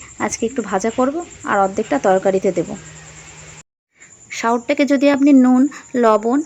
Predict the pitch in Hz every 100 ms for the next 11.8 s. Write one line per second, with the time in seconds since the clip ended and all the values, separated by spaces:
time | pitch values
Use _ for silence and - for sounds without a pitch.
0 | - - 233 226 220 247 - 277 - 254
1 | 254 269 262 214 214 - 233 226 196 -
2 | 214 - 247 247 254 226 269 277 233 277
3 | 262 226 226 262 - - - 233 254 233
4 | 220 226 240 208 202 262 240 262 - -
5 | 220 226 233 262 302 247 269 262 269 269
6 | 254 262 240 226 254 285 247 233 254 -
7 | - 254 254 - 233 247 226 233 220 190
8 | 185 185 185 220 - - - - - -
9 | _ 277 285 247 233 - 269 269 277 196
10 | - 226 220 247 233 247 - - - -
11 | - - 240 247 277 285 247